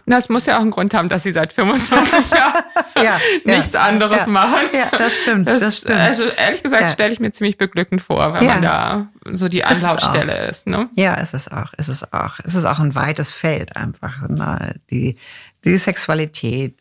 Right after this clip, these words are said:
Speaker 2: die Senkung, die Inkontinenz, alles, was man da, wo man da dran arbeitet, Schmerzen. Viele Frauen haben Schmerzen beim Sex, redet, reden immer noch viel zu wenig Frauen drüber. Aber
Speaker 1: Und das liegt am Be-, könnte am
Speaker 2: das
Speaker 1: Beckenboden liegen?
Speaker 2: könnte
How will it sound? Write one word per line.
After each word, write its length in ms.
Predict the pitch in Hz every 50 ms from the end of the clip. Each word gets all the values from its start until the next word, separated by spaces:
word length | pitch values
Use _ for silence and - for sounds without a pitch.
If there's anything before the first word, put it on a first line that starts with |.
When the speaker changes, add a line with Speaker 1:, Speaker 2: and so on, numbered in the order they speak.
| -
Speaker 2:
die 220 | - 196 196 190 185
Senkung, 560 | 180 156 - - 143 - 143 143 139 127 139
die 120 | 143 156
Inkontinenz, 680 | - 139 143 - 139 123 139 127 135 143 131 123 135 -
alles, 240 | - 160 170 - -
was 160 | 165 165 -
man 200 | 160 147 143 147
da, 320 | 139 139 139 147 139 123
wo 100 | 147 151
man 200 | 147 151 139 143
da 140 | 131 135 139
dran 180 | 139 127 143 143
arbeitet, 560 | - - 196 214 190 165 127 127 - - -
Schmerzen. 540 | - - - 147 131 151 160 165 - - 120
Viele 200 | - - - 135
Frauen 280 | - - 127 127 131 127
haben 100 | 127 127
Schmerzen 420 | - - 131 131 135 - - -
beim 120 | 139 135 127
Sex, 340 | - - 196 - - - _ - - - - - - - _ -
redet, 380 | 156 160 151 147 - - - - - 151
reden 220 | 175 175 170 156
immer 240 | - - 208 226 226
noch 140 | 208 180 -
viel 160 | - 170 170
zu 100 | - 170
wenig 300 | 156 147 143 143 - -
Frauen 300 | - 147 139 151 143 139
drüber. 360 | - 180 202 208 170 147 -
Aber 80 | - 202
Speaker 1:
Und 180 | 185 - 170
das 200 | 170 190 175 -
liegt 180 | 180 175 - -
am 80 | 151
Be-, 140 | 156 160 156
könnte 340 | - - 180 160 180 - -
am 60 | -
Speaker 2:
das 220 | 160 147 160 - -
Speaker 1:
Beckenboden 280 | 208 208 220 226 226
liegen? 60 | 233 240 208
Speaker 2:
könnte 480 | 196 226 269 254 - 226 208 185 -